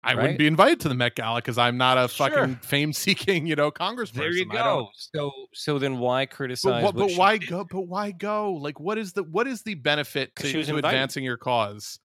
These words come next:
Speaker 2: Because if you can get into a room and say things to rich people that wouldn't have otherwise heard them, you do it.
Speaker 1: All right, so I
Speaker 2: Right?
Speaker 1: wanna, I wanna
Speaker 2: Gore,
Speaker 1: play a
Speaker 2: Gore
Speaker 1: clip of
Speaker 2: Vidal,
Speaker 1: her.
Speaker 2: Gore Vidal famously said,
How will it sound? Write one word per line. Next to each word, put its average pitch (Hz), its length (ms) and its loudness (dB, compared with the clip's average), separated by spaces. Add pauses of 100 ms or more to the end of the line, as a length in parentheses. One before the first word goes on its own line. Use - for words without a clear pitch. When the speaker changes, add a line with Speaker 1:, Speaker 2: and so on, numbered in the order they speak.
(160)
Speaker 2:
Because 143 360 0
if 131 140 -2
you 143 100 -2
can 127 200 -4
get 135 140 0
into 139 340 -4
a 107 60 -2
room 101 600 -2
and 101 180 -8
say 123 280 -2
things 98 600 -6
to 104 140 -10
rich 107 160 -6
people 107 280 -6
that 104 120 -6
wouldn't 110 320 -6
have 95 80 -10
otherwise 92 480 -8
heard 214 240 -4
them, 95 300 -6 (360)
you 117 120 -8
do 165 240 -4
it. - 100 -12 (460)
Speaker 1:
All 160 80 2
right, 104 120 -4
so 220 200 0
I - 20 -4
Speaker 2:
Right? 220 140 2
Speaker 1:
wanna, - 20 4 (240)
I 185 40 4
wanna 214 100 8
Speaker 2:
Gore, - 100 6
Speaker 1:
play 226 200 4
a - 20 6
Speaker 2:
Gore 208 100 6
Speaker 1:
clip 180 140 2
of 151 80 4
Speaker 2:
Vidal, 117 140 2
Speaker 1:
her. 110 320 -2 (120)
Speaker 2:
Gore 160 200 2
Vidal 110 540 -2 (800)
famously 160 380 -2
said, 104 480 0